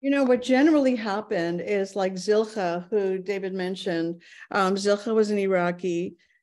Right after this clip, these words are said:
and, um, he was an anti-Zionist. And so our community was very pro-Israel. And so he didn't hang around long,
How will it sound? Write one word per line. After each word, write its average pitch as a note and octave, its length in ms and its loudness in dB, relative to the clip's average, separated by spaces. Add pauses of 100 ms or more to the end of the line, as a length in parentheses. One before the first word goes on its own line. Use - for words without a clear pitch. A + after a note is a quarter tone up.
(120)
and, F3 380 0
um, E3 480 -4
he G3 240 -4
was G3 120 -4
an F#3 80 -2
anti-Zionist. F#3 1160 -2
And G3+ 240 -4
so F3 500 0 (220)
our A#3+ 160 0
community G3+ 500 0
was F#3 160 -4
very F#3 320 0
pro-Israel. E3 840 -6 (440)
And G3 420 2
so G3 400 0
he C4+ 600 -2
didn't D#4+ 500 0
hang D#4 260 4
around A#3+ 440 0
long, F3 600 -4